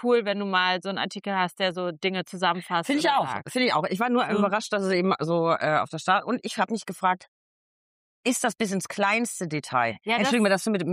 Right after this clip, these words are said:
Speaker 2: nicht mit offenem Mund sprichst, dass du nicht was Teures
Speaker 1: Naja,
Speaker 2: bestellst
Speaker 1: das
Speaker 2: als der Gastgeber, dass du nicht die Serviette nimmst und dir einmal quer übers
Speaker 1: <laughs>
Speaker 2: Gesicht schubberst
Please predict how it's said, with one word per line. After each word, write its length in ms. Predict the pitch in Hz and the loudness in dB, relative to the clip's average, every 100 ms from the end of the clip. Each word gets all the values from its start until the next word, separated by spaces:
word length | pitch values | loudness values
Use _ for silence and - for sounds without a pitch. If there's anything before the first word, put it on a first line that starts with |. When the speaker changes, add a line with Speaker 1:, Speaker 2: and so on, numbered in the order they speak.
| - | 0
Speaker 2:
nicht 180 | 196 202 | 0 2
mit 120 | 185 | 0
offenem 260 | - 165 165 | -2 0 0
Mund 200 | 165 165 | 0 -2
sprichst, 300 | - 139 - | -4 -6 -6
dass 120 | 175 | -4
du 60 | 214 | -2
nicht 220 | 185 180 | -4 -4
was 100 | 180 | -4
Teures 220 | - 185 | 2 4
Speaker 1:
Naja, 140 | 185 190 | 4 2
Speaker 2:
bestellst 300 | 190 185 170 | 2 2 2
Speaker 1:
das 40 | 175 | 0
Speaker 2:
als 40 | |
der 100 | 170 | 2
Gastgeber, 540 | 160 131 - 139 123 127 _ _ _ | 2 0 -4 -2 0 -2 _ _ _
dass 300 | 151 185 - | -4 -2 0
du 100 | 214 | 0
nicht 220 | 196 190 - | 2 0 -4
die 160 | 156 | -4
Serviette 500 | 156 175 139 202 - | -2 -2 0 -2 0
nimmst 300 | 190 175 - | 2 2 0
und 140 | 175 147 | -2 0
dir 140 | 170 - | 0 0
einmal 480 | 143 190 180 147 151 | 0 0 0 -2 -4
quer 460 | - 147 160 202 | -6 -2 0 0
übers 280 | 143 156 240 | -2 -2 0
Speaker 1:
<laughs> 20 | |
Speaker 2:
Gesicht 420 | 180 156 214 233 | 0 2 2 0
schubberst 560 | - 156 160 143 220 - | 0 -2 0 0 -2 -10